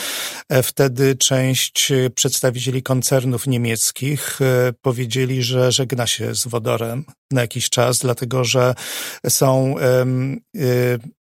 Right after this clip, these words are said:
no, nie można chwytać, y, za dużo, trzymać srok za ogon. I do tej pory było tak, że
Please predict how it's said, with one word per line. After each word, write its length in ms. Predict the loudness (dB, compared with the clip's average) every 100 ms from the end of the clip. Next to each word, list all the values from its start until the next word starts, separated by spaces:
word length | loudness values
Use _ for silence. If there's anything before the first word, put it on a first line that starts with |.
| _ -8
no, 220 | 0 0 2
nie 140 | 4
można 440 | 4 2 2 0
chwytać, 680 | 0 -4 -4 0 0 2 0
y, 220 | 0 0 2
za 160 | 0
dużo, 300 | 0 0 0
trzymać 500 | 0 0 2 0 0
srok 320 | -2 0 0
za 200 | 0 2
ogon. 480 | 2 2 0 -2 -2 -6 -8 -8 -8 -10 -6
I 120 | 2
do 120 | 2
tej 180 | 2 2
pory 260 | 2 2
było 260 | 2 2 2
tak, 280 | 2 0 0
że 360 | 0 2 2